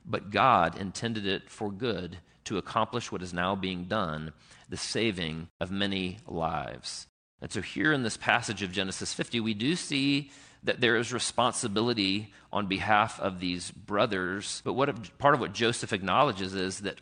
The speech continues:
ultimately God is sovereign and that what they intended for evil, God intended for good. We see that David also believes in this idea of God's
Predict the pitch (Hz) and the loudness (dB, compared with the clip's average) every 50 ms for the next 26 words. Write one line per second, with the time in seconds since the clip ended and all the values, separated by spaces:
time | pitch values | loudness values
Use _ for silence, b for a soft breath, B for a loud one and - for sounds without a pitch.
0 | - 98 113 143 - - 147 107 101 104 95 85 92 98 104 107 107 110 107 - | -6 -4 -4 -4 -2 -4 -4 -2 -2 -4 -2 2 4 6 6 6 4 2 -2 -10
1 | B B B B B B B _ - 110 98 - - - - - 117 131 135 123 | B B B B B B B _ -4 -2 -2 -2 -6 -6 0 4 6 6 6 4
2 | 98 90 69 78 82 87 98 - b b b b b - 104 92 87 - 92 101 | 2 -2 -2 -2 -4 -6 -8 -12 b b b b b -4 -2 -2 -2 0 0 -2
3 | 82 73 95 98 107 120 135 139 143 135 - 139 120 117 101 - 127 101 - 120 | -2 -2 -2 0 2 4 4 4 2 0 -2 -2 -2 -4 -4 -2 -4 -4 -2 0
4 | 151 190 190 117 107 104 104 135 160 165 - - b b b b b b - 92 | 0 0 0 -2 -2 -2 -2 -2 -4 -4 -8 -16 b b b b b b -10 2
5 | 113 117 117 101 87 85 85 85 85 95 98 - - 110 95 92 95 87 87 90 | 4 6 6 8 6 6 4 2 -2 -6 -8 -6 -4 -6 -4 -2 -4 -4 -4 -6
6 | - _ _ _ - - 95 85 92 87 76 71 71 - - - _ _ _ _ | -16 _ _ _ -12 -12 -8 -6 -6 -6 -6 -6 -8 -12 -18 -20 _ _ _ _
7 | _ _ _ _ - 120 120 - - 131 123 117 113 120 104 107 104 101 101 - | _ _ _ _ -8 -6 -4 -4 -2 -2 -2 -2 -2 -2 -4 -4 -6 -6 -4 -2
8 | - 120 143 120 90 87 98 120 127 120 b b b b b - 123 139 143 - | 0 0 0 0 -2 -4 -6 -6 -8 -12 b b b b b 0 2 2 2 2
9 | - 135 120 101 95 104 95 104 104 98 95 107 98 92 - - 82 95 87 82 | 0 0 0 0 0 -2 0 0 -2 -2 -2 -6 -6 -6 -4 -4 -4 -4 -4 -4
10 | 85 95 92 87 87 85 85 90 85 85 87 80 - - | -4 -2 -2 -2 -4 -4 -4 -2 -2 -2 -2 -4 -6 -12